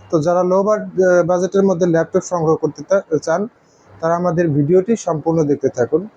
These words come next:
আর আমাদের শোরুমের ঠিকানা ভাঙ্গুরা বাজার, পাবনা। বাংলাদেশের যে কোনো প্রান্তে কুরিয়ার সার্ভিসের মাধ্যমে সরাসরি হোম ডেলিভারি নিতে পারবেন। কুরিয়ার সার্ভিসে ল্যাপটপ নিতে হলে অবশ্যই পাঁচশো টাকা অ্যাডভান্স করতে হবে। বাকিটা আপনি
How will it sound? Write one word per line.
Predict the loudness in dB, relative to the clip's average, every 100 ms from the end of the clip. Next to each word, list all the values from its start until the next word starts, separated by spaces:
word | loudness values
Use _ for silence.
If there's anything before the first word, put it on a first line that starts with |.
| _ -20 -20 -20 _
আর | -2 -2
আমাদের | 0 0 0
শোরুমের | 2 2 2 2
ঠিকানা | 0 0 0
ভাঙ্গুরা | 0 0 2 2
বাজার, | 2 0 0
পাবনা। | 0 -2 0 0
বাংলাদেশের | 0 -2 -4 -4 -4 -2
যে | 0 0
কোনো | 0 0
প্রান্তে | 0 -2 -2 -6
কুরিয়ার | -2 0 2 2
সার্ভিসের | 0 -2 0 0 0
মাধ্যমে | 0 0 -2
সরাসরি | 0 -2 -2 0 0 -2 _ _ _ _ -4
হোম | 0
ডেলিভারি | 2 2 2 0
নিতে | -2 0
পারবেন। | 0 2 0 -2 _ _ _ -2
কুরিয়ার | 0 2 0
সার্ভিসে | 0 0 0 0
ল্যাপটপ | 0 2 2
নিতে | 2 2
হলে | 2
অবশ্যই | 2 0 -2 -2
পাঁচশো | -2 -4 -2
টাকা | 0 0
অ্যাডভান্স | 0 -2 -2 -2
করতে | -2 0
হবে। | 0
বাকিটা | 2 -2 -2 -2 0
আপনি | 0 0